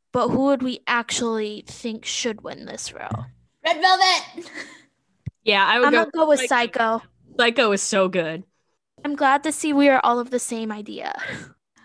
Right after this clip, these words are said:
Speaker 2: Okay, for the next row, we have Yeren twice, actually. We have Yeren Beck with Square, and then her O S T with Here I Am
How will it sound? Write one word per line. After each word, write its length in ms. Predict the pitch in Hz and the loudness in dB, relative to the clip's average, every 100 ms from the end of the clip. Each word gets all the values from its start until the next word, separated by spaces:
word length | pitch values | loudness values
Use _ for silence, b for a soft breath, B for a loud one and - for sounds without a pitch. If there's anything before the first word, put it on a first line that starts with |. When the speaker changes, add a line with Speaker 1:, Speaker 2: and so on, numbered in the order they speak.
| _ | _
Speaker 2:
Okay, 600 | 214 208 320 320 170 160 - _ | -14 -12 -14 -12 -12 -14 -18 _
for 420 | 226 208 196 190 - 208 | -6 -4 -6 -8 -12 -12
the 500 | 190 240 233 226 - - | -6 -4 -4 -6 -10 -14
next 1120 | 226 240 240 254 254 254 262 - - - - _ _ | -10 -6 -4 -2 -2 -2 -6 -18 -18 -20 -20 _ _
row, 540 | 233 208 247 240 247 262 | -8 0 4 4 2 -2
we 280 | 247 247 | -4 -4
have 580 | 262 254 233 226 214 196 | -4 0 2 2 -2 -8
Yeren 480 | - 202 262 440 339 | -10 0 2 4 2
twice, 640 | - 277 294 285 151 - - | 0 4 6 6 4 -4 -6
actually. 680 | 175 175 - 196 180 170 175 | -2 -2 -2 -6 -4 -4 -6
We 180 | 185 202 | -4 0
have 180 | 196 190 | 0 -2
Yeren 420 | 196 214 226 262 | -4 -2 0 0
Beck 340 | 220 226 - | 2 0 -4
with 220 | 226 208 | -6 -6
Square, 720 | - - - 240 240 294 415 403 B B B | -6 -10 -8 -4 -2 0 -2 -4 B B B
and 200 | 196 220 | 0 2
then 140 | 214 220 | 2 -2
her 260 | 220 208 | -2 -2
O 200 | - 214 | 0 2
S 200 | 226 226 | 2 0
T 320 | - - 226 220 | -8 -6 -4 -4
with 160 | 175 | -6
Here 280 | - 214 208 | -6 -4 0
I 160 | 196 175 | 0 0
Am 440 | 175 190 185 190 | -2 -2 -4 -10